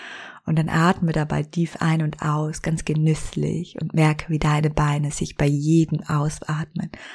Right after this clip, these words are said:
richtig entspannen und locker werden. Und das wiederholst du dann.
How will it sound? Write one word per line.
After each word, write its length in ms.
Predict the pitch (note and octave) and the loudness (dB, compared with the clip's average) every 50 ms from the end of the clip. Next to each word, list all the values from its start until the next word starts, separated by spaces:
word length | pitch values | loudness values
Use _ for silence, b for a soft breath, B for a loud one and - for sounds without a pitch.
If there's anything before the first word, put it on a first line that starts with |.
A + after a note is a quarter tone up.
| B B B B B B B - | B B B B B B B -2
richtig 1080 | E3+ D#3+ D3+ D3 D#3 E3 E3 D#3+ - - - - - - - - - - - _ _ _ _ _ _ - | 0 0 0 2 2 2 2 2 0 -4 -8 -8 -8 -8 -10 -10 -14 -18 -20 _ _ _ _ _ _ -10
entspannen 800 | - - D#3+ D3+ - - - - D#3 D3 D3 D3 D3+ D3+ D3 D3 | -4 -2 0 0 0 -2 0 2 2 2 2 2 0 0 0 -2
und 240 | - - D#3 - - | -2 -4 -4 -2 -2
locker 320 | D3 D3 - - - D3+ | -2 -2 -2 -4 -8 -6
werden. 480 | D#3+ E3 E3+ E3 F3 F#3+ G#3 G#3+ - _ _ _ _ B B B B B B B B B B B B B B B B B B B _ - | -6 -4 -6 -6 -6 -8 -8 -10 -12 _ _ _ _ B B B B B B B B B B B B B B B B B B B _ -2
Und 420 | - D#3 D3 D3 D3 C#3+ C#3+ D#3+ | 0 2 2 2 2 2 2 2
das 340 | E3 A3 - - - - - | 2 2 0 -2 -6 -4 0
wiederholst 540 | E3 D3+ D3 C#3+ D3 D3+ E3+ F#3 - - - | 2 2 4 4 4 2 2 2 0 -2 -2
du 40 | |
dann. 180 | - - - | 0 0 0